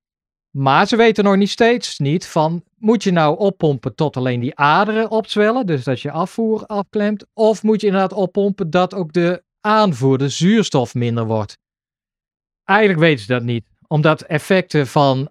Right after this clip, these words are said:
allebei wel i-, ja, positief effect lijken te hebben. Wat je dan bijvoorbeeld zou kunnen doen, en die studies zijn er niet, dan moet je bijvoorbeeld iemand minder zuurstof laten inademen.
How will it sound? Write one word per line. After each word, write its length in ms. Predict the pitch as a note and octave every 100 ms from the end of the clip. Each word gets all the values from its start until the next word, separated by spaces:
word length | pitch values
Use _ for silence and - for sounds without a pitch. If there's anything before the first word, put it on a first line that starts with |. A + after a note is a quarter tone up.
| -
allebei 800 | F3+ E3 C3+ A2+ D3+ D#3+ D#3+ -
wel 280 | C3+ C#3 D3
i-, 160 | D3+ D#3+ _ _
ja, 240 | C#3+ A#2+ -
positief 520 | - C#3 C3+ A#2+ C#3+ C3+
effect 340 | B2 C3+ A#2+
lijken 360 | B2 B2+ B2 -
te 100 | C3
hebben. 320 | B2+ G#2 G2 _ _ _ _ _
Wat 200 | D#3 G3+
je 80 | E3+
dan 160 | F3 E3
bijvoorbeeld 280 | B2+ D3 B2
zou 160 | C3
kunnen 300 | A#2+ D3+ D3
doen, 520 | D3+ A#3+ D3+ D#3 A3 - _ _ _ _ _ _
en 120 | C3+
die 100 | D3
studies 320 | - C#3 B2
zijn 240 | E3 D#3 F3+
er 80 | C3
niet, 260 | B2 -
dan 160 | - A3
moet 220 | D3+ D3+
je 160 | G3+ G#3
bijvoorbeeld 640 | G#3 D3+ C#3+ C#3 E3 F3+
iemand 480 | G3 F#3 F3 D3+ D#3
minder 280 | E3 E3+ C#3+
zuurstof 440 | - D#3+ G3 -
laten 360 | G3 F#3+ F#3+ F3+
inademen. 640 | F3+ F#3 F3 F3+ F#3 A3+